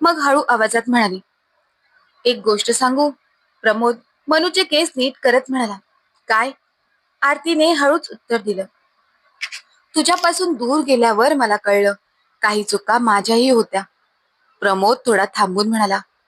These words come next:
"आणि आज मीही कबूल करतो, चूक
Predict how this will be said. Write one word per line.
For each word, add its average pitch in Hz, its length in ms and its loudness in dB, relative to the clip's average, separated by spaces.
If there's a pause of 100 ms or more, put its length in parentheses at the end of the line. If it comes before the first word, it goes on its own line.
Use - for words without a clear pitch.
(380)
"आणि 330 180 2
आज 311 320 0
मीही 269 440 2
कबूल 226 260 0
करतो, 196 420 -4 (320)
चूक 269 180 -2